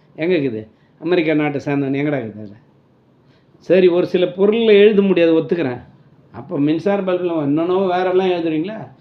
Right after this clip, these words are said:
அதெல்லாம் எழுத முடியும், க-, இன்வென்டர் பேர் எழுத முடியாதா?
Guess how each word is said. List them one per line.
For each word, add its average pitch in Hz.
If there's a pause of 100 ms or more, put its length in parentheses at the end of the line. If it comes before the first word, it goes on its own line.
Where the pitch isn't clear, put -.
(220)
அதெல்லாம் 151
எழுத 180
முடியும், 175
க-, 165
இன்வென்டர் 165
பேர் 160
எழுத 135
முடியாதா? 120